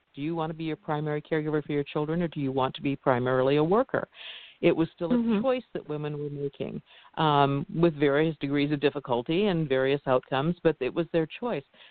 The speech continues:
Speaker 1: Now with the young women that I see who are in their late twenties, thirties, childbearing years, it is not a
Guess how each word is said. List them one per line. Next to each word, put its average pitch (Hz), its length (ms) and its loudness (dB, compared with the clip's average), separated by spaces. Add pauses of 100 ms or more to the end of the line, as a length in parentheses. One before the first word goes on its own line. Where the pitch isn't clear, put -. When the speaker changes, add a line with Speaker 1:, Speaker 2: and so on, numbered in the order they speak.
(140)
Speaker 1:
Now 202 380 4
with 294 140 2
the 190 80 2
young 180 240 6
women 196 220 6
that 156 100 0
I 156 260 0
see 175 160 0
who 151 180 -2
are 143 100 0
in 139 100 -4
their 139 180 0
late 135 180 -2
twenties, 180 440 -2 (100)
thirties, 175 420 2
childbearing 160 580 2
years, 151 340 2 (880)
it 202 120 4
is 226 200 -4
not 220 180 -2
a 214 60 -8